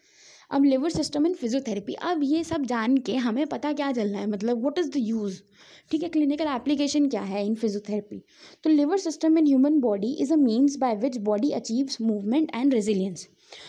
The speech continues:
It forms the basis of method of progression of strengthening exercise। कैसे? ये देखो, liver system in strengthening of muscle। So as strength increases, the resistance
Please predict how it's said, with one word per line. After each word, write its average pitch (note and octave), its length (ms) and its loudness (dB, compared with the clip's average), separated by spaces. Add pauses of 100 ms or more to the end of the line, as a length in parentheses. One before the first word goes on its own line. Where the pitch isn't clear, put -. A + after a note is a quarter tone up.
(140)
It - 240 -2
forms C#4 360 4
the C#4 140 0
basis C#4+ 400 0
of D4+ 180 4
method B3+ 300 0
of D4 160 -4
progression G#3+ 560 0
of E4+ 140 -4
strengthening A3+ 680 0
exercise। G3 640 -2 (1200)
कैसे? A#3 380 -4 (580)
ये A#3 100 2
देखो, F#3 300 -4 (600)
liver D4 280 2
system C#4+ 400 -2
in C#4 180 0
strengthening A#3+ 460 0 (140)
of D#4 140 -6
muscle। G#3+ 340 -4 (560)
So - 120 -10 (120)
as D4 180 -2
strength F4 380 -2
increases, B3 540 -2 (180)
the C4 120 0
resistance B3 640 0